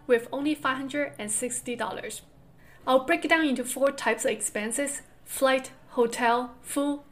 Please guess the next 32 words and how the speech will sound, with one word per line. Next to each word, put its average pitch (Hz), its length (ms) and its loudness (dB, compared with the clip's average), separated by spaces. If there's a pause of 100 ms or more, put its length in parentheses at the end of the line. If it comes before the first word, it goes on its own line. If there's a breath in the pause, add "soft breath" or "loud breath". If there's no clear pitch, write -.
and 214 100 -2
souvenir. 214 480 -2 (600 loud breath)
One 370 200 6
of 392 80 4
the 349 80 4
most 302 240 6
expensive 262 640 -2
items 233 500 0
is 226 240 -2
always 277 480 2
flight 247 460 2
tickets. - 560 -8 (260 loud breath)
I 269 140 6
got 339 180 6
my 262 140 6
flight 247 260 2
for - 140 0
only 262 240 -2
twenty-two 285 540 -2
dollars. 214 480 -6 (260)
Are 240 100 6
you 262 140 2
ready? 320 440 2 (380 loud breath)
Firstly, 339 500 4
I 240 180 4
open 285 300 2
credit 285 260 2
card 254 240 4
accounts 226 420 -4
with 226 300 0
airline 262 340 0
benefits. - 600 -6